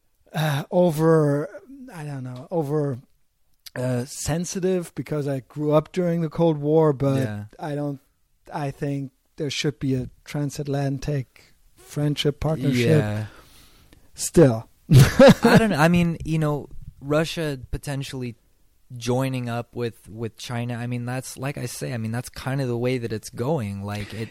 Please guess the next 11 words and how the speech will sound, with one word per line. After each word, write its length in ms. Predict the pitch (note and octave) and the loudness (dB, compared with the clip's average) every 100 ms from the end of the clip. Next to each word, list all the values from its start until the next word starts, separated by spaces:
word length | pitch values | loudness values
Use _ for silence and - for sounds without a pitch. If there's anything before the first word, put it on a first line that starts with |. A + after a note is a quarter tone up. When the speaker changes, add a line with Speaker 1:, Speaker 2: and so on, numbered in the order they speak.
| - | -6
Speaker 2:
just 60 | - | 6
Speaker 1:
Well, 140 | G#3 | 8
there 160 | F#3+ F#3+ | 10 10
was 300 | D#3+ A3 G#3 | 10 10 10
a, 220 | A#3 F#3+ - | 8 6 2
there 300 | G3+ E3+ D#3 | -2 0 4
was 220 | G3+ F#3+ | 4 4
that 180 | F#3 E3 | 2 2
approach. 400 | C#3 F3 D#3+ C#3+ | 0 2 2 2
Shouldn't 480 | - G#3 G#3+ G3+ D3 | -2 -2 -2 -4 -4
Europe 380 | F3+ F3+ D#3+ | -2 0 -2